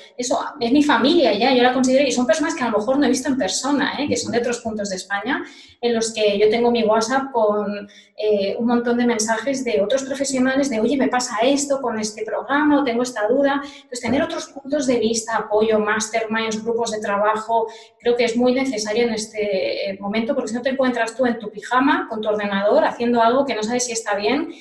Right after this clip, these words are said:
y muy solo, te puedes llegar a encontrar muy solo en este proceso. Entonces, para mí, si alguien me pregunta, lo primero que diría es acompañamiento y apoyo de otros profesionales que estén en tu mismo punto o que te lleven un poquito de ventaja.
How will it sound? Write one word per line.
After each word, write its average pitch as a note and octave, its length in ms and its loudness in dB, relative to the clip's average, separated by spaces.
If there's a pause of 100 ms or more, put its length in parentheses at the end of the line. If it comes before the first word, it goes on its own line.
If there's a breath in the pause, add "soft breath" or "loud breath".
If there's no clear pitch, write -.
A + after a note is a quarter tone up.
(240 loud breath)
y A3+ 140 -4
muy B3+ 260 4
solo, B3 360 2
te G#3 100 -6
puedes A3+ 220 0
llegar B3+ 160 2
a B3+ 60 4
encontrar B3 380 -2
muy C4 300 4
solo C4 320 -2
en B3+ 100 0
este A3+ 220 -6
proceso. G3+ 500 -6
Entonces, B3 500 -6 (280 loud breath)
para A3 220 2
mí, B3+ 340 2
si - 140 -8
alguien B3+ 200 0
me C#4 80 2
pregunta, B3+ 380 2
lo B3 80 0
primero A3 240 0
que A#3 100 0
diría A3 280 2
es G3 260 -2
acompañamiento G#3 1120 -4
y G3 60 -10
apoyo A3 460 0
de F#3+ 160 -2
otros A3+ 440 -8
profesionales B3 720 -4
que C#4+ 80 -8
estén G#3 220 -10
en A3 120 -2
tu G3 120 -6
mismo A#3+ 280 -2
punto C4+ 260 0
o D4 40 2
que C4 80 -4
te C#4 100 -6
lleven C4+ 220 -2
un G3 60 -6
poquito - 300 -14
de C2 80 -8
ventaja. - 420 -18